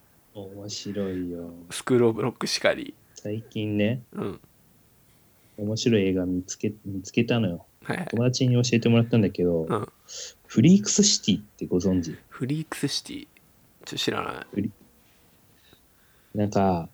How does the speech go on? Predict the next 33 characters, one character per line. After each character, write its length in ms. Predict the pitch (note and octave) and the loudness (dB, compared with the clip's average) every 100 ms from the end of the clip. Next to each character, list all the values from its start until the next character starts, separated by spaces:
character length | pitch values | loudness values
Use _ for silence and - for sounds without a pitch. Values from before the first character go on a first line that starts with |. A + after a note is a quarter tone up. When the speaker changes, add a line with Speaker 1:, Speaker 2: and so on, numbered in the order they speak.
| _ _ _ - | _ _ _ -10
Speaker 2:
う 80 | |
ん。 100 | A#2 | -2
Speaker 1:
舞 120 | A2+ D#3 | 0 2
台 260 | D3+ F#2 | 2 2
が、 360 | F#2+ F#2+ E2+ D2+ - | 2 0 -2 -8 -14
Speaker 2:
う 60 | |
ん。 200 | A#2 F2 - _ _ _ _ - - _ _ _ _ _ _ - | -12 -12 -18 _ _ _ _ -20 -20 _ _ _ _ _ _ -2
Speaker 1:
人 320 | C3+ F#3 F#3 | 4 6 8
間 260 | F#3+ F#3 | 6 4
と 160 | F3+ E3 | 2 2
ゾ 180 | D3 F3+ | 4 4
ン 100 | B2 | 4
ビ 140 | G2 | 0
と 360 | F#2 G2 F2 - - | 2 2 2 -2 -6
ヴ 60 | G#2+ | -2
ァ 80 | |
ン 80 | B2 | -2
パ 160 | B2+ C#3 | 0 0
イ 120 | G#2+ | 2
ア 20 | F2 | 0
が 100 | E2 | -6
共 320 | - A2+ A2+ | -2 2 4
存 220 | A2+ A2+ | 4 0
し 80 | - | 0
て 100 | G#2+ | -2
る 80 | G#2+ | 0
世 160 | A#2 | 0
界 160 | - D#2+ | -2 -4
な 60 | |
の。 80 | D#2 - - _ - | -8 -16 -20 _ -12
Speaker 2:
う 40 | |
ん。 220 | A#2 F#2 - _ _ _ _ _ _ _ _ _ _ _ _ _ _ _ _ _ _ _ _ _ _ - | -10 -10 -16 _ _ _ _ _ _ _ _ _ _ _ _ _ _ _ _ _ _ _ _ _ _ 0
Speaker 1:
で、 320 | C3+ C#3+ F#2 | 2 4 2